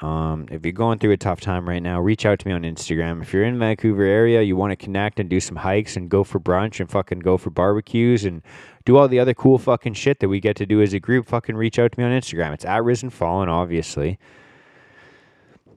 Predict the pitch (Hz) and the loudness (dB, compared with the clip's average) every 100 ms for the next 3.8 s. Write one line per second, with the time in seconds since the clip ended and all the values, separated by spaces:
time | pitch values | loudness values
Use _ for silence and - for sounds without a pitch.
0 | - 95 101 98 98 98 95 95 95 90 | -8 -6 -4 -4 0 0 0 0 0 -2
1 | 90 110 110 107 120 113 135 117 101 113 | 0 2 4 4 4 2 2 2 2 2
2 | 107 - 95 95 110 147 - 101 - 101 | 2 -4 -4 0 0 0 -4 -8 -6 -4
3 | - 110 110 - 82 95 95 92 | 2 4 4 0 -6 -2 0 0